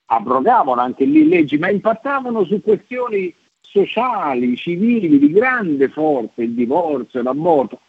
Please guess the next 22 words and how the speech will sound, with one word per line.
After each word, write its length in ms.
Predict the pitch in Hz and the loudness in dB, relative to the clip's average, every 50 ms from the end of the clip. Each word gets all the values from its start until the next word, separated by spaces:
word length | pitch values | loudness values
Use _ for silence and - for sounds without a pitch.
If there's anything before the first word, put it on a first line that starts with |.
| _ _ _ _ _ | _ _ _ _ _
Ecco, 260 | - 247 214 - - - | -4 -4 -2 -2 -2 -2
nel 200 | 202 220 240 202 | 0 0 0 0
corso 380 | - 262 254 220 185 - 214 | 2 2 2 2 2 2 2
degli 260 | 214 240 254 240 214 | 2 4 2 2 4
anni 360 | 202 202 208 208 208 202 185 185 | 4 4 4 2 2 0 0 0
poi, 220 | 196 202 202 190 | 2 2 2 0
insomma, 220 | 165 - 190 185 - | 0 -4 -4 -4 -2
i 100 | 156 156 | -2 -4
referendum 540 | 175 165 160 190 196 202 202 190 175 151 135 | -4 -4 -2 -2 -2 -2 -2 -2 -4 -6 -6
sono 200 | - 160 151 131 | -6 -6 -8 -6
stati 260 | - 156 156 151 139 - | -6 -6 -6 -6 -8 -8
sempre 320 | 190 202 165 - - 165 | -8 -8 -6 -4 -4 -6
più 180 | - - 170 165 | 0 2 2 2
mirati 480 | 160 160 165 165 170 165 170 160 - 147 | 4 4 6 6 6 6 4 2 2 0
a 60 | 131 | -2
cancellare 560 | - 143 143 - - 156 156 147 139 143 131 | -2 -4 -4 -4 -2 -2 0 0 0 0 -2
singole 540 | - - 185 180 170 156 143 147 147 160 175 | -2 -2 -2 0 0 2 2 4 4 4 6
leggi, 440 | 202 202 185 151 120 113 104 101 - - _ - - _ - | 6 6 6 6 4 0 -2 -6 -10 -14 _ -20 -20 _ -8
addirittura 480 | 113 120 135 127 139 - 190 170 143 110 | -2 2 2 2 4 4 2 2 2 2
si 120 | 131 123 | 0 0
fecero 380 | 107 143 135 123 131 127 127 123 | 0 0 0 2 0 0 0 0
referendum 840 | 123 104 117 127 139 143 139 135 131 123 120 120 120 117 113 - | 0 0 2 2 2 2 2 2 0 0 0 0 0 -2 -2 -4